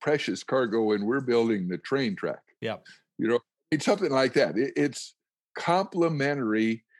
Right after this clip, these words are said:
Speaker 1: and compatible, not competitive.
Speaker 2: Yeah, I, I'm gonna, I'm gonna ask you one final question then that, that, that's not space elevator, uh, related, but I'm sure that I'll have,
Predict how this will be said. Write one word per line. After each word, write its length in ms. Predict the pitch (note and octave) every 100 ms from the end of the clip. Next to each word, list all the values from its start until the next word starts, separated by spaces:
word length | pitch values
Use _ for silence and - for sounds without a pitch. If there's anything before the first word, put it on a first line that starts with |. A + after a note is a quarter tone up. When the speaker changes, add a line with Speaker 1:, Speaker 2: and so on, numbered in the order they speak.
| _ -
Speaker 1:
and 180 | B2 A2+
compatible, 840 | A#2+ A2+ C3 C#3 C#3 F#2 E2+ F2 _ _
not 320 | G#2 A#2+ A#2+
competitive. 540 | - G#2+ A2 G2 E2 - _ _
Speaker 2:
Yeah, 180 | C3+ A#2+ - -
I, 240 | F#3 F3+ G3+
I'm 80 |
gonna, 160 | G3+ G3+ E3
I'm 160 | G3+
gonna 180 | G3+ G3+
ask 320 | F#3+ F#3+ F#3
you 100 | F3+ D#3+
one 200 | F3 D#3+
final 320 | D#3+ D#3+ D3
question 380 | F3 E3 F3 D#3+
then 160 | D#3
that, 260 | D3+ - -
that, 240 | D#3 -
that's 260 | B2+ D3+ -
not 320 | D3+ D#3+ -
space 360 | - D3+ D3 D3
elevator, 520 | C#3+ C#3+ C3+ C#3 A#2
uh, 400 | C#3 C#3+ - C3+
related, 640 | B2+ D3 D3 D#3 D#3 A#2 -
but 260 | C3 - _ - - -
I'm 140 | D3
sure 280 | D3 - F3+
that 140 | D#3+ D3+
I'll 160 | D3
have, 280 | B2+ C#3+ -